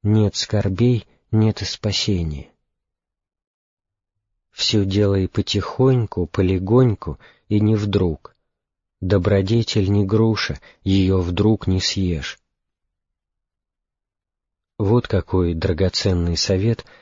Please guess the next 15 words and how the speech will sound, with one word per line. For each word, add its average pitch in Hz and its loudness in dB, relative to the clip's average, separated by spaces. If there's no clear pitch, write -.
дан 92 0
мне 87 0
боговдохновенным 85 -2
старцем. - -6
Время, 110 2
которое 104 2
преподобному 95 0
Серафиму 92 -2
оставалось 87 -2
от 90 -4
сна 113 0
и 101 2
занятий 92 0
с - -4
приходящими, 92 -2